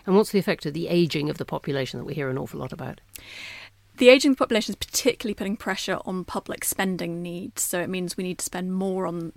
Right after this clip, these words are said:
Speaker 2: the N H S, more on social care, public pensions as well.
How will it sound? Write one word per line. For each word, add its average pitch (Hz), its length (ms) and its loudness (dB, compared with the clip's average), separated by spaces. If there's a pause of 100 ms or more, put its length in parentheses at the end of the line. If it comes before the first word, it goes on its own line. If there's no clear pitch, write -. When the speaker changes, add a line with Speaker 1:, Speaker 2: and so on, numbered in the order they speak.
Speaker 2:
the - 80 -6
N 175 100 -4
H - 200 -8
S, 196 340 -2 (300)
more 196 340 2
on 175 140 -2
social 175 420 -2
care, 170 380 -4 (180)
public - 260 -10
pensions - 540 -8
as 175 100 -10
well. 175 440 -6